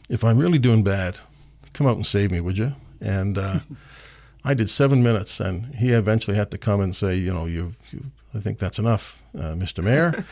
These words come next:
<laughs> And by the way, you're the only guy that dropped the F-bomb the whole night," and we were there with ten other,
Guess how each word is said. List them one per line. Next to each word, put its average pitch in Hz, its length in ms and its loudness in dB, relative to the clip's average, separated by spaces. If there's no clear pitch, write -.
<laughs> - 260 -14
And 107 120 0
by 110 120 4
the 107 160 4
way, 117 120 6
you're 110 200 4
the 113 80 4
only 110 160 4
guy 104 160 2
that 95 120 -4
dropped 113 260 0
the 110 120 2
F-bomb 107 440 0
the 101 60 0
whole 113 200 4
night," 139 240 4
and 120 100 4
we 110 60 6
were 101 140 2
there 110 200 4
with 92 140 -2
ten 113 220 2
other, 101 420 2